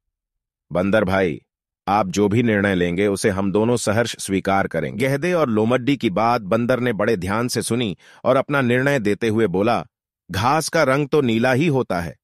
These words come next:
इसीलिए इस विवाद में जीत गधे की ही होगी।" बंदर की बात सुनकर गधा तो बहुत खुश हुआ और नाचता गाता वहां से चला गया। किंतु बंदर के इस निर्णय से लोमड़ी को बड़ा आश्चर्य हुआ और निराशा भी हुई।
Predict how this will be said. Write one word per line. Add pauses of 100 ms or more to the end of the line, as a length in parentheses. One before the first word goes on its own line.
(440)
इसीलिए
इस
विवाद
में
जीत
गधे
की
ही
होगी।" (880)
बंदर
की
बात
सुनकर
गधा
तो
बहुत
खुश
हुआ (480)
और
नाचता
गाता
वहां
से
चला
गया। (680)
किंतु
बंदर
के
इस
निर्णय
से (220)
लोमड़ी
को
बड़ा
आश्चर्य
हुआ
और
निराशा
भी
हुई।